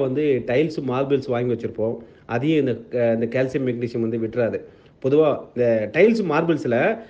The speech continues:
இந்த ஹார்ட் வாட்டர் வீட்ல கிளீன் பண்ணும்போது தண்ணி போய் அப்படியே ஸ்டோர் ஆகி இந்த ஒரு டிராப் டிராப்பா இருக்கும்போது, அது ஒரு கூடிய விரைவில் ஒரு லாங் டைம் பார்க்கும்போது, அஹ், அப்படியே டைல்ஸ், மார்பிள்லாம் ஒரு மாதிரி, அஹ், வெள்ளை வெள்ளையா படிஞ்சிருக்கும். கொஞ்ச நாள் அது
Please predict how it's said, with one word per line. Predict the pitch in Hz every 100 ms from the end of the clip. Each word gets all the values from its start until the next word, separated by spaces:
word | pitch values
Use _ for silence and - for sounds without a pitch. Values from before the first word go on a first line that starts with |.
| -
இந்த | - 123
ஹார்ட் | 165 233 214
வாட்டர் | 170 151
வீட்ல | 185 180 151 156
கிளீன் | 202 208
பண்ணும்போது | 156 151
தண்ணி | 156 143 180
போய் | 147 156
அப்படியே | 143 143
ஸ்டோர் | 147 143
ஆகி | 139 139 131
இந்த | 135 127 120 113
ஒரு | 120
டிராப் | 131 147 151
டிராப்பா | 139 139
இருக்கும்போது, | 123 117 110 160 - - - -
அது | 131 143
ஒரு | 139 135 -
கூடிய | 226 226
விரைவில் | 170 165 180 175
ஒரு | 151 135
லாங் | 143 196
டைம் | 196 180
பார்க்கும்போது, | 135 143 156 135 135 123 147 - - - - -
அஹ், | 123 120 113 113 -
அப்படியே | 151 185 165
டைல்ஸ், | 190 214 196
மார்பிள்லாம் | 165 165 156 175
ஒரு | 147 147
மாதிரி, | 185 165 120 - 123
அஹ், | 117 113 101 127
வெள்ளை | 151 190
வெள்ளையா | 190 165
படிஞ்சிருக்கும். | 147 165 127 - 147 - - _ _ -
கொஞ்ச | 202 208
நாள் | 214 254
அது | 196